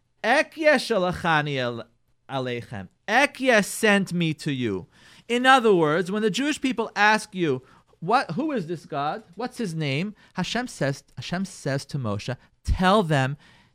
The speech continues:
that my name is Ekya." Now, I'm, I'm using a kuf instead of an hey, which it really is, because according to some, you're not even supposed to say that. It's one of Hashem's name, one of God's names you're not supposed to say.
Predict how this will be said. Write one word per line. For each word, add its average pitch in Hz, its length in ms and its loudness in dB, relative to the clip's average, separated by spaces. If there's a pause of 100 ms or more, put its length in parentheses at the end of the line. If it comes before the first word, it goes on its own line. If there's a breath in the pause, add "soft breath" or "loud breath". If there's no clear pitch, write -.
(120)
that 151 280 4
my 139 280 -2
name 160 300 2
is 127 140 -2 (120)
Ekya." 113 500 -4
Now, 123 160 -2
I'm, 170 300 2
I'm 160 160 2
using 143 400 0
a - 40 -8
kuf - 460 2
instead 131 320 -4
of 117 240 0 (220 soft breath)
an 117 80 -6
hey, 139 280 0
which 107 200 -4
it 123 40 0
really 123 280 0
is, 113 260 0 (260 loud breath)
because 120 220 -8
according 151 300 -4
to 139 80 -8
some, 143 320 -4
you're 117 100 -4
not 139 160 -2
even 123 160 -4
supposed 120 280 -4
to - 40 -12
say 143 220 -4
that. 107 160 -2
It's 113 120 -10
one 127 120 -4
of 123 80 -4
Hashem's 110 440 -4
name, 117 200 -4
one 104 100 -2
of 104 80 -6
God's 104 260 -6
names 107 220 -6
you're 104 60 -6
not 95 80 -6
supposed - 240 -14
to - 60 -16
say. - 140 -14